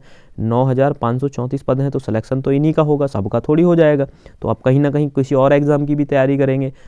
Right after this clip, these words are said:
तो आप मतलब अपनी रनिंग के साथ साथ अपनी पढ़ाई भी करते रहें और रनिंग करते रहें और सभी से मेरा निवेदन है। और गर्ल्स तो स्पेशल सभी रनिंग करते रहें, क्योंकि आपकी कट ऑफ बहुत कम रहने वाली है, ठीक है। चलो, और दूसरा सवाल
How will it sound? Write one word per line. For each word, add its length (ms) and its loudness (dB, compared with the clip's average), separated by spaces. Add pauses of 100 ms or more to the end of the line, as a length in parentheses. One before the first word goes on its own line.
(140)
तो 200 -4
आप 280 2
मतलब 440 2 (340)
अपनी 320 -2 (180)
रनिंग 260 0
के 80 2
साथ 180 -4
साथ 200 -4
अपनी 240 -6
पढ़ाई 280 -2
भी 100 0
करते 280 -2
रहें 140 -2
और 180 -8
रनिंग 260 -2
करते 260 -4
रहें 180 -6 (440)
और 240 2
सभी 260 -2
से 100 -2
मेरा 200 0
निवेदन 280 -2
है। 140 -6
और 80 -6
गर्ल्स 300 2
तो 120 0
स्पेशल 320 -4
सभी 260 0
रनिंग 280 0
करते 240 0
रहें, 140 -4
क्योंकि 180 -4
आपकी 220 -4
कट 200 -6
ऑफ 120 -2
बहुत 320 -8
कम 200 -4
रहने 320 -2
वाली 320 -2
है, 200 -8 (120)
ठीक 140 -4
है। 100 0 (480)
चलो, 180 -4 (840)
और 80 -4
दूसरा 280 4
सवाल 340 2